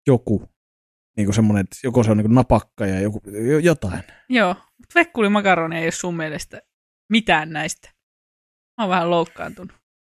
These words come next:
Speaker 2: Mä oon vähän,
Speaker 1: Se on
Speaker 2: mä oon aika
Speaker 1: hauska.
Speaker 2: paljonkin loukkaantunut tästä.
Speaker 1: Se on hauska. Et jos sä tekisit huumorimusiikkia, niin se toimisi.
Speaker 2: Niin, huumoriräppiä.
Speaker 1: Niin.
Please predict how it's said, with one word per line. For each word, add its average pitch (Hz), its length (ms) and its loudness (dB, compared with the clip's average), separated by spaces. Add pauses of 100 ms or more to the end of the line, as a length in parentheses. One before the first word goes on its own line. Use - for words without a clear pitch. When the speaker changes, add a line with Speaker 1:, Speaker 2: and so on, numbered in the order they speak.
(840)
Speaker 2:
Mä 247 40 -2
oon 214 100 -2
vähän, 226 300 0
Speaker 1:
Se - 140 2
on 156 80 6
Speaker 2:
mä - 60 6
oon 233 100 6
aika 208 100 6
Speaker 1:
hauska. 135 160 4
Speaker 2:
paljonkin 180 460 2 (140)
loukkaantunut 175 760 -2
tästä. 139 160 -2
Speaker 1:
Se 135 60 2
on 120 80 -2
hauska. - 640 2 (420)
Et 131 160 -16
jos 123 160 -4
sä 127 60 -6
tekisit 135 280 -2
huumorimusiikkia, 92 720 2
niin 73 80 -10
se - 60 -14
toimisi. - 300 -12
Speaker 2:
Niin, 359 200 0 (460)
huumoriräppiä. 202 680 -4 (680)
Speaker 1:
Niin. 123 140 2